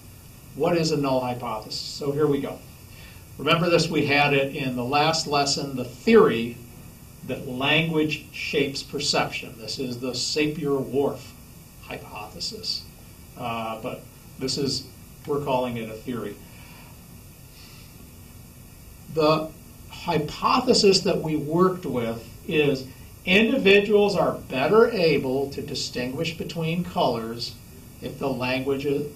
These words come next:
has more color terms. That hypothesis should support this theory that language shapes perception. We have this as H sub one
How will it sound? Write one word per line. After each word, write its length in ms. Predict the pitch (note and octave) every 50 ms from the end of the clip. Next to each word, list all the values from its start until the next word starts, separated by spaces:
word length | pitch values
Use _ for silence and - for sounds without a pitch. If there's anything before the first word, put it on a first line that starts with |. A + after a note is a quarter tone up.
| - -
has 380 | - B2 C3 B2+ B2 B2 - B2
more 260 | B2 B2 B2 B2 B2 -
color 320 | - - D3+ C3 B2 B2 A2+
terms. 380 | - - B2+ A2+ - - - - -
That 280 | B2+ B2 B2+ - - -
hypothesis 800 | - F3 D#3+ - E3+ E3 E3 E3 D#3+ - D#3+ - D#3 D#3 D3+ C#3+
should 440 | D3 - - - D3+ C#3+ D3 -
support 640 | - - - - - - G#3 G#3+ G#3+ G#3 G#3 - E3
this 200 | E3 D#3 D3+ -
theory 460 | - - - F#3 F3 E3+ E3+ E3+ E3
that 260 | E3 D#3+ C3 B2 B2 A#2+
language 360 | C3 C#3 C#3+ C#3+ D3 C#3+ C#3+
shapes 320 | C#3+ C3+ C3 C3 B2 B2 -
perception. 640 | - - C3+ A#2+ - - - - - - - - - - - - - - - - - - - - - - - - - - - - - - - - - - - - - - - - - - - - - - - - - - - - - - - - - -
We 140 | F3 E3+ F3+
have 380 | E3+ - A#3+ A#3 B3 A#3+ G#3 G3
this 320 | G#3 G3 G3 F#3 - - -
as 600 | - F3+ E3 D#3+ D#3 D#3 D#3 D#3 D#3 D#3 - - - - - - - - - - - - - - - - - - - - - - -
H 400 | F3 F3+ F#3 F#3 - - - - -
sub 380 | - - - E3 C#3+ C#3+ C3 B2+
one 500 | D3 D3+ C#3+ B2+ A2+ G2+ G2+ G#2 -